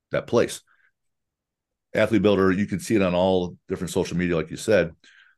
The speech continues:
uh, whether it's Instagram, TikTok, YouTube. So Monday launches the podcast where we bring on other coaches, athletes, doctors, so I can ask them these same questions in these six areas so I can get more data,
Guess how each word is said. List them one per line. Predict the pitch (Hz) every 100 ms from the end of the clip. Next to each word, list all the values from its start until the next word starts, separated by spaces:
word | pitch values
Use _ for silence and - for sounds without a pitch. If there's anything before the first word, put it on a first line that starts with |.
| _ _
uh, | - 85
whether | 95 87
it's | - -
Instagram, | - 101 92 95 87
TikTok, | - - 95 85 82 - - _ _ _ -
YouTube. | 90 92 92 87 78 - - - _ _ _ _ _ _ _
So | - 110
Monday | 139 143 110
launches | 107 107 110 90
the | 92
podcast | 110 110 - 92 87 - -
where | 90
we | 85
bring | 82 92
on | 87
other | 85 87 87 85
coaches, | 98 87 - 87 80
athletes, | - 90 87 90 82 -
doctors, | 85 80 87 82 82 - - _ _ _ _
so | - 87
I |
can | 90
ask | 87 85
them | 90
these | 85 95
same | 87
questions | - 87 - 92 80
in | 87
these | 87 -
six | 85 78
areas | - 85 90 -
so | 76
I |
can | 85
get | 82 -
more | 82 76
data, | 80 78 101